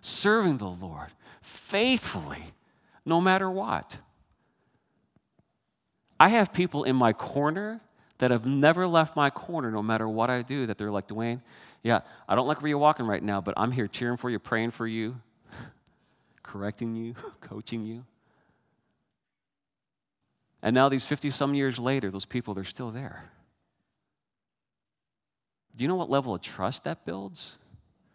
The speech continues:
Do you know what level of confidence that builds? This is what Paul is talking about. And when we're in a world that is so broken, that have had people just leave them, that show up to take what they want and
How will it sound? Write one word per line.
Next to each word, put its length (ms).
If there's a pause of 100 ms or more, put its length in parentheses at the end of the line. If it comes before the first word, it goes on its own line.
(460)
Do 80
you 20
know 60
what 60
level 160
of 40
confidence 560
that 260
builds? 380 (1500)
This 460 (180)
is 160
what 260
Paul 600 (400)
is 100
talking 420
about. 420 (1400)
And 120
when 160
we're 240
in 60
a 80
world 340
that 80
is 80
so 260
broken, 560 (540)
that 180
have 100
had 200
people 300
just 260
leave 560
them, 180
that 140
show 200
up 100
to 60
take 260
what 120
they 80
want 300
and 140